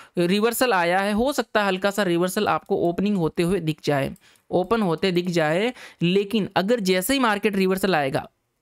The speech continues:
किस्मत वाले वो होंगे अगर मार्केट गैप अप हो गया। देखो जो गैप अप का सिनेरियो है वो यही है,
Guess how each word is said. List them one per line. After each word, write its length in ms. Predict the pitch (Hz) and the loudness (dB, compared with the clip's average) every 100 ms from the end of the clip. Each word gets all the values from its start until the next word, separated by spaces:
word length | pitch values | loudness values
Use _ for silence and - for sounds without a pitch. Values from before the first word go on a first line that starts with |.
| - | -2
किस्मत 340 | 254 262 285 277 | -2 2 0 2
वाले 280 | 247 247 247 | 2 2 2
वो 140 | 247 | 2
होंगे 440 | 233 214 208 214 240 | 2 0 2 2 0
अगर 300 | - 190 214 | 0 0 2
मार्केट 380 | 202 190 190 208 | 0 0 -2 0
गैप 240 | 180 175 220 | 0 0 0
अप 100 | 226 | 0
हो 140 | 170 | 0
गया। 260 | 143 139 147 _ - | 0 -2 -4 _ -6
देखो 280 | 202 202 - - - - | -2 -2 -4 -10 -14 -2
जो 100 | 196 | 0
गैप 240 | 190 190 226 | 2 0 0
अप 100 | 233 | 0
का 140 | 247 | 0
सिनेरियो 500 | 233 202 185 196 220 208 | 0 0 2 2 2 0
है 280 | 202 220 220 | 0 0 0
वो 420 | 160 180 214 214 | 0 0 2 0
यही 320 | 160 160 185 | 2 2 2
है, 180 | 156 98 | -2 -4